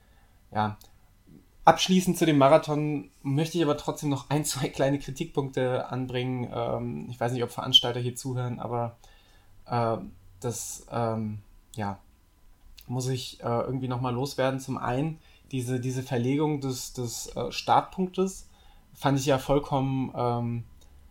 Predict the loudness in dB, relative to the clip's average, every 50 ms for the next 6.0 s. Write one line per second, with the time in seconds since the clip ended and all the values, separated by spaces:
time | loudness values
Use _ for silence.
0 | -16 -6 -2 0 0 0 0 2 2 2 2 2 0 -2 0 0 0 0 0 0
1 | 0 -2 -2 -6 -2 -2 0 2 4 4 4 4 2 2 2 0 0 0 -2 -2
2 | -2 0 0 0 0 0 -2 -2 -2 -2 0 0 2 4 4 4 4 4 2 2
3 | 2 0 0 2 2 2 2 0 -2 -10 -8 -4 0 0 2 2 2 2 0 0
4 | 0 0 0 0 0 0 0 0 0 0 -4 -4 -4 -4 -6 -4 -2 -4 -4 -2
5 | -2 -2 0 0 0 0 0 0 0 2 0 0 -2 0 0 0 0 0 -2 -4